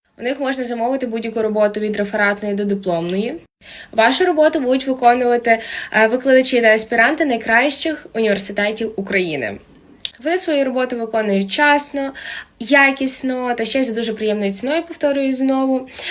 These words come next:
Е, а ще, е, це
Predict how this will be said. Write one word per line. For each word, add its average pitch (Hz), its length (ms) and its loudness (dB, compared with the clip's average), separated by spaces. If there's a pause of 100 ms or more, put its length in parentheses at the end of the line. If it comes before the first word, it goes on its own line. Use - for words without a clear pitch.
(200)
Е, 233 360 4
а 349 180 8
ще, 285 800 4
е, 233 400 2
це 240 440 0